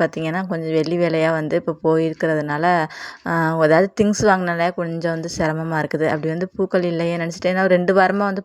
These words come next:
பார்த்தீங்கன்னா, செவ்வரளி பூக்கள் கட்டி கட்டி மட்டும் தான் பூஜை ரூம்ல வச்சு, அ, பூஜை வீடியோவுமே உங்களுக்கு வந்து கொடுத்துட்ருக்குறேன். பூக்கள் இல்லையேன்னு நினச்சிட்டே இருந்தேன். அம், க-, பார்த்தீங்கன்னா, கரெக்டா ஒரு பதினொன்றரை மணி போல வந்து பூக்காரங்க வந்து வந்துட்டாங்க. தெருவுல வந்து அடிக்கடி கொண்டுட்டு வருவாங்க. இந்த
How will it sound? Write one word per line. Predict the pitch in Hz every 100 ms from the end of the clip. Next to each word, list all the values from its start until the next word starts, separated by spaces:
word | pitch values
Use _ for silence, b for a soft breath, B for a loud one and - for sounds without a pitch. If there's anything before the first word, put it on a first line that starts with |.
| 185
பார்த்தீங்கன்னா, | 185 180 202 202
செவ்வரளி | 170 185 196 190
பூக்கள் | 185 180 - 175
கட்டி | 170 156 165
கட்டி | 170 175
மட்டும் | 170 165
தான் | 185 185
பூஜை | 170 165 165
ரூம்ல | 165 160
வச்சு, | 156 151 - 196 - B B B -
அ, | 175 165
பூஜை | 170 180 180 170
வீடியோவுமே | 165 170 165 175
உங்களுக்கு | 180 160 160
வந்து | 160 165
கொடுத்துட்ருக்குறேன். | 160 180 160 160 160 165 190
பூக்கள் | 196 190 180
இல்லையேன்னு | 170 160 160 165 185
நினச்சிட்டே | 165 156 - 165
இருந்தேன். | 160 151 233 B B B B
அம், | 175 165 165 165 165 165
க-, | 160 160 -
பார்த்தீங்கன்னா, | 190 208 214 214
கரெக்டா | 180 - 196
ஒரு | 190 175 165 160 156 151 156
பதினொன்றரை | 156 170 175 170
மணி | 170 180
போல | 185 165
வந்து | 156 147 196 190 160 -
பூக்காரங்க | 160 160 156
வந்து | 151 151 160
வந்துட்டாங்க. | 147 147 147 143 -
தெருவுல | 175 185 220
வந்து | 202 214
அடிக்கடி | 185 170 185
கொண்டுட்டு | 180 175 165 175
வருவாங்க. | 165 160
இந்த | 160